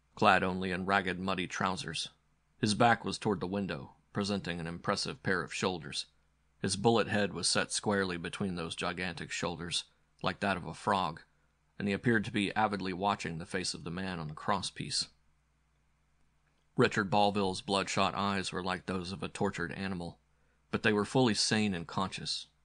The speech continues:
They blazed with desperate vitality. He lifted his head painfully, and his gaze swept the room. Outside the window, McGrath instinctively shrank back. He did not know whether Ballville saw him or not.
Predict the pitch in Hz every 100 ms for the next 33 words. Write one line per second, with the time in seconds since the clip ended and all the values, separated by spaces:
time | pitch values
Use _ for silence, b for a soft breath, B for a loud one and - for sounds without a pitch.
0 | _ _ 107 90 110 104 92 - 95 82
1 | 98 - 87 - 92 - - 95 90 -
2 | - _ _ _ _ _ _ 120 110 135
3 | 120 104 - 107 92 - 104 98 - 78
4 | 78 - - 92 87 90 101 87 - 113
5 | 95 - 85 92 87 85 _ _ _ _
6 | _ _ _ _ _ _ _ _ _ _
7 | 110 110 135 131 113 107 107 101 87 85
8 | 98 101 98 98 95 - 104 98 82 67
9 | 90 - 92 - 95 76 - - _ _
10 | _ _ - 113 120 131 110 117 107 92
11 | 87 85 101 95 90 82 - 95 95 82
12 | 78 87 85